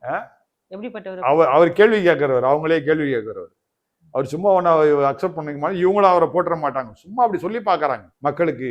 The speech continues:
Speaker 1: ஏதா-, அதாவது மக்கள்லாம் கேள்வி கேட்கறாங்களே, பல பிரஸ்ல இருந்து கேட்கறாங்க, "ஏங்க, நீங்க இது வரைக்கும் பிரதம-, பிரதமர் யாரு, வேட்பாளர் யாருன்னே சொல்லல, ஆனா ஐ என் டி கூட்டணி, ஐ என் டி கூட்டணின்னு சொல்றீங்க" அப்படின்றதுக்காக இப்ப நாங்கள் இவரை நாங்கள் சொல்லுகின்றோம்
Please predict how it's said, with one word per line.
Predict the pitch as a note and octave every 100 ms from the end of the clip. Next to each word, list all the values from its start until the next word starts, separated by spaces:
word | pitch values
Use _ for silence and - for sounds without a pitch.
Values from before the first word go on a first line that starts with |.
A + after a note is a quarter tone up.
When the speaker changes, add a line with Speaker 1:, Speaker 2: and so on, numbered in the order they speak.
| G#2+
Speaker 1:
ஏதா-, | C3+ C3+
அதாவது | B2 F3 G3 F3
மக்கள்லாம் | D3+ D#3+ G3 G3
கேள்வி | F#3 G3 F3
கேட்கறாங்களே, | D3+ C#3+ B2 A#2+ - _
பல | C3 D3 E3+ D#3+
பிரஸ்ல | D3+ E3 E3+ G3+
இருந்து | G3
கேட்கறாங்க, | F3+ F3 E3+ E3 C3 - _ -
"ஏங்க, | F3 G#3
நீங்க | F#3 D#3
இது | D3+
வரைக்கும் | F3+ G3 G#3 G3
பிரதம-, | D3 F#3+ G3+ G3 F3+ F3 E3 E3 D#3+ D#3 D3+ C#3+ _ _
பிரதமர் | - F3 G#3+ G3+
யாரு, | F3+ E3+ F3
வேட்பாளர் | E3 F#3+ F#3 F#3
யாருன்னே | E3 C#3 F#3+ G#3+
சொல்லல, | F3+ F#3 F3
ஆனா | F#3+ F#3
ஐ | D#3 F#3+
என் | G3+
டி | F#3+
கூட்டணி, | F#3 F3+ F3+
ஐ | E3
என் | G3+
டி | F#3+
கூட்டணின்னு | F3+ F3 F3 D3+
சொல்றீங்க" | D#3+ D#3 D3+
அப்படின்றதுக்காக | D3 D3 D3 D3 D3 D3+ D3+ F#3+ C4 - _ _ -
இப்ப | C#4+ C#4
நாங்கள் | G3 F#3 F3
இவரை | D#3+ D#3+ D#3+
நாங்கள் | C#3+ C3+ A#2
சொல்லுகின்றோம் | D3 D3 C3+ B2+ C3+